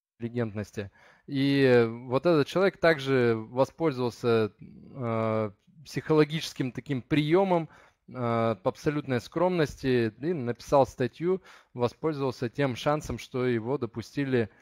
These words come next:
э, так скажем, до самого святого, то есть даже до цехов мастерской.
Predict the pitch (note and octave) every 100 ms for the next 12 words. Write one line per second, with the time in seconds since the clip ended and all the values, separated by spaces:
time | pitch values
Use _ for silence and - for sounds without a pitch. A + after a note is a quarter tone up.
0 | _ _ _ A#2+ A2+ G#2+ G#2 A#2+ - -
1 | B2+ A#2 A2+ A2+ C3 B2+ A2+ D3 C#3+ C3+
2 | A#2+ - C3 - C#3+ A2+ - A2 G2+ G#2
3 | B2 A#2 A#2+ A2 G#2+ A2+ G#2+ - C3+ -
4 | - A#2 - C3+ - - A#2+ F#2+